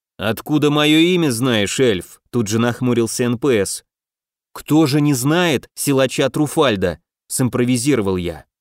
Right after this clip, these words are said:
«По всему городу слухи о вашей силе ходят».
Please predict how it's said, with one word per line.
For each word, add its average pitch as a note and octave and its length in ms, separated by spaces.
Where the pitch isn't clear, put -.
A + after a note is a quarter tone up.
«По B2+ 120
всему F3 360
городу F#3 400
слухи D#3+ 380
о B2 80
вашей A#2 320
силе G#2 260
ходят». F2 500